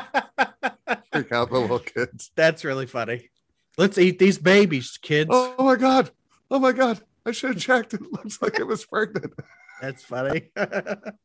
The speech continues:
Speaker 2: What a way, the, the, what a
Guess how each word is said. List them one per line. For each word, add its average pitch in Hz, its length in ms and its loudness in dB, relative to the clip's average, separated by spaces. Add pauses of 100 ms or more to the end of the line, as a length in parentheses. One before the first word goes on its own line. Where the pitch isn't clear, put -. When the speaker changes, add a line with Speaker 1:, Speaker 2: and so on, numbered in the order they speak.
(800)
Speaker 2:
What 160 240 0
a 165 80 4
way, 151 280 2
the, 143 540 -4
the, 131 320 -6 (160)
what 165 220 0
a 143 100 -2